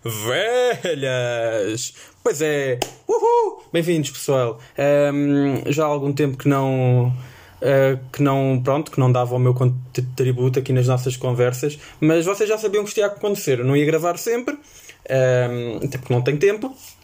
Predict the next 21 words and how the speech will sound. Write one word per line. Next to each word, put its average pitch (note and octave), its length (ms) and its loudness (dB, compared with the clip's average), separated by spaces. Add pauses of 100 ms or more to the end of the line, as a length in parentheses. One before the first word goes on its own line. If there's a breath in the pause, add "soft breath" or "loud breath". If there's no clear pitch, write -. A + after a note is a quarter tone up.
(1000 loud breath)
E, F3+ 540 -2
e G3+ 80 0
pronto, D3 420 0
o C#3 40 2
prometido C#3 440 0
é D3+ 80 2
devido, D#3 300 -2
portanto, C#3+ 880 -2 (480 loud breath)
ah, D3+ 400 2
vamos G3+ 420 -2
falar, D3 500 -2
ah, C#3+ 600 0
vamos D#3+ 240 0
falar D3+ 260 0
de C#3 120 -4
temas D#3 380 -2
que - 120 -6
importam, C3+ 680 -2 (260 loud breath)
de C3+ 120 -2
temas D#3+ 380 -2
quentes. C#3 600 -6